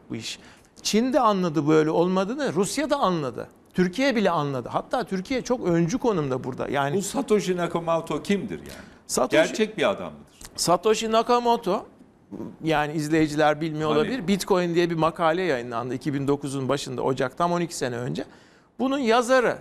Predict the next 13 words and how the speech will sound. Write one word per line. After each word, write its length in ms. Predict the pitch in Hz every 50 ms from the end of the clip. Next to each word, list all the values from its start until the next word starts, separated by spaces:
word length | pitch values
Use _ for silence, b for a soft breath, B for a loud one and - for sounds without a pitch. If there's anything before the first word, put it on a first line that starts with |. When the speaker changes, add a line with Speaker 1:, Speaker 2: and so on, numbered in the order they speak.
| - - -
Speaker 1:
ya, 140 | - 78
Takma 420 | - - 202 208 208 208 240 214 156
isimli 400 | 151 - - 131 135 196 285 311
bir 200 | 226 - - - - - - -
Satoshi 480 | - - 240 214 - 160 139 147 165
Nakamoto. 460 | 202 220 185 - 156 127 127 151 147 175
Speaker 2:
Mahlası 420 | 175 160 160 165 156 156 - 131
yani. 220 | 98 73 67 62 -
Speaker 1:
Mahlası. 560 | - 202 208 214 214 202 190 175 - - - - b b b b b b b b b _
Fakat 480 | - 294 254 - 285 247 214 - -
bu 140 | - 285 226
ne 140 | 233 285 277
Japon 480 | 196 208 196 185 - 196 214 262 320